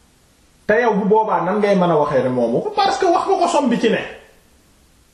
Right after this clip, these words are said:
Loolu nag dafa am ay processus. Li Yonent bi alayhi salaatu wa salaam waxoon, "Arif wikaaha." Yooyu yëpp dinañ ko gis insha Allah. Xoolal ba xàmmee takk bi mooy fi ñu ko def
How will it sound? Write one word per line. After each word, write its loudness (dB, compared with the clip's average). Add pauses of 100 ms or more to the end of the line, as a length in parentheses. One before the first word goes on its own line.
(580)
Loolu 0
nag -2
dafa -2
am -4
ay -2
processus. -2 (480)
Li -2
Yonent -2
bi -2
alayhi -2
salaatu -6
wa -14
salaam -4
waxoon, -2 (120)
"Arif -4 (880)
wikaaha." -6 (240)
Yooyu 2
yëpp -2
dinañ 0
ko 0
gis -6
insha 0
Allah. -4 (460)
Xoolal 2
ba 0
xàmmee -2 (1600)
takk -4
bi -4
mooy -2
fi 2
ñu -6
ko 2
def -8